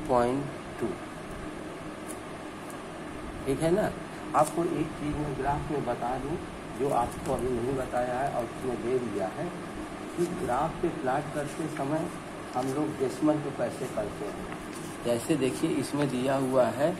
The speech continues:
फ़ोर पॉइंट सेवन दिया हुआ है, तो फ़ोर पॉइंट सेवन के लिए आप क्या करेंगे? देखिए, एक्स एक्सिस पे फ़ोर देखिए, ठीक है,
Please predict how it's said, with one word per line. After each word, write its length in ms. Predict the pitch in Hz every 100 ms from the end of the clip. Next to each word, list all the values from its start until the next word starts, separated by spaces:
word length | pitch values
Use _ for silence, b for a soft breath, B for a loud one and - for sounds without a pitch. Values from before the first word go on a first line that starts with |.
| - - - - - -
फ़ोर 160 | - 156
पॉइंट 340 | - 143 156
सेवन 460 | 151 - 135 151 151
दिया 220 | 123 110
हुआ 260 | 104 107 110
है, 260 | 110 165 - - - -
तो 60 | 147
फ़ोर 280 | - 156 160
पॉइंट 340 | 143 151 156
सेवन 380 | - 131 127 156 151
के 100 | 151
लिए 180 | 151
आप 240 | 156 139 139 -
क्या 140 | 131
करेंगे? 520 | 117 104 95 98 98 104 - - - -
देखिए, 320 | 117 151 165 160 - - - - - - - - -
एक्स 240 | 143 -
एक्सिस 400 | 135 - - 147
पे 140 | - 160
फ़ोर 320 | 156 143 151
देखिए, 500 | 139 139 - 156 156 - - - - - - - - - - - - - -
ठीक 200 | 135 -
है, 120 | 156